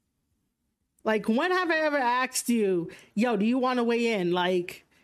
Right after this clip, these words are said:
you are more than welcome to weigh in like everyone else. Um, unless it's, like, you sharing some private stuff, then I'll be like, "No." But, you know, other than that, like, you, you can always,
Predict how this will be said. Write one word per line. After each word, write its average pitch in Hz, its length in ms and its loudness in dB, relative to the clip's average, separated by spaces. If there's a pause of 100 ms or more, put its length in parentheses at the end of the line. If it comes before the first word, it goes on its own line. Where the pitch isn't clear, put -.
(100)
you 285 360 0
are 277 100 0
more 277 280 0
than 277 160 0
welcome 247 340 0
to 240 120 -2
weigh 226 240 0
in 233 100 0
like 202 160 -2
everyone 214 320 0
else. 156 360 -2 (480)
Um, 208 640 0 (2250)
unless 277 320 2
it's, 294 120 0
like, 277 380 -2 (160)
you 214 300 0
sharing 277 420 0
some 240 180 0
private 240 380 0
stuff, 269 360 0
then 220 100 0
I'll 208 100 2
be 220 140 0
like, 202 140 0
"No." 214 420 0 (340)
But, 196 580 0 (360)
you 214 200 0
know, 196 160 0
other 226 240 0
than 233 180 0
that, 226 300 0
like, 190 420 -2
you, 233 280 0
you 233 160 0
can 285 200 -2
always, 196 580 -2